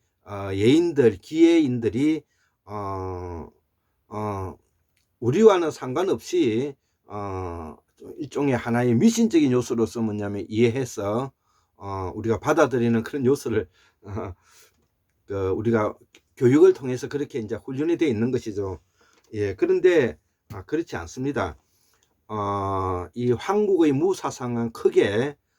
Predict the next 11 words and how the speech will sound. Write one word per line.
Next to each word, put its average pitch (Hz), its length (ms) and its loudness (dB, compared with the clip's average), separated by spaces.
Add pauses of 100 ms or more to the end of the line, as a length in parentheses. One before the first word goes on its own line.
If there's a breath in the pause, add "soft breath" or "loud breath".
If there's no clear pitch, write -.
(220)
어, 107 140 -10
남방 113 460 0
문화권과 139 500 -2
북방 156 360 -8
문화권으로 113 440 -4
나눌 101 300 -2
수가 120 200 -2
있는 101 200 -4
것이죠. 107 580 -6
그래서, 131 400 -2 (760)
어, 101 600 -2